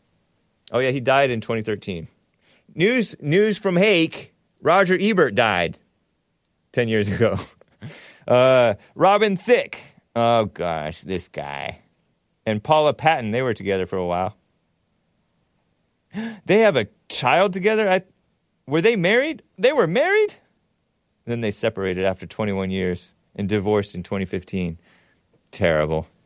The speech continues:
Matt Stone, whoever that is. Uh, Dirk Nowo-, Nowitzki. Dirk is that, he is that, what is he? Russian? Is he Russian or s-,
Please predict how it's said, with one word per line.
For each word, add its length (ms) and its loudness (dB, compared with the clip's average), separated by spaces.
Matt 280 0
Stone, 300 0
whoever 260 2
that 160 2
is. 280 -4
Uh, 340 0
Dirk 360 2
Nowo-, 520 2
Nowitzki. 920 -4
Dirk 320 2
is 100 -2
that, 240 2
he 180 0
is 160 -2
that, 260 2
what 240 -2
is 100 -2
he? 240 -6
Russian? 420 0
Is 120 -2
he 100 -2
Russian 400 0
or 80 -2
s-, 260 -6